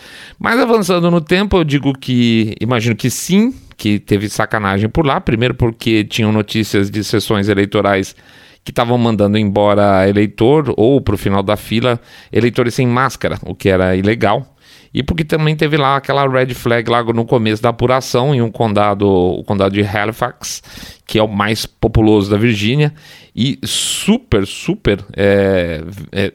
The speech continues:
azulão, democrático, tá? Avisando que eles iam atrasar o início da contagem de votos. Exatamente o mesmo script nas eleições nacionais, em diferentes swing states na época. Vocês vão lembrar.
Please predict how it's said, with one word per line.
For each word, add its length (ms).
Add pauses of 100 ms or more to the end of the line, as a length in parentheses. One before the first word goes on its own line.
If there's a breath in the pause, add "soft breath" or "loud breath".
azulão, 520
democrático, 680
tá? 280 (460 loud breath)
Avisando 580
que 220
eles 240
iam 160
atrasar 760
o 60
início 380
da 120
contagem 600
de 80
votos. 480
Exatamente 1300 (400 loud breath)
o 120
mesmo 600
script 920
nas 380
eleições 580
nacionais, 720
em 80
diferentes 440 (140)
swing 240
states 380
na 100
época. 300
Vocês 160
vão 140
lembrar. 360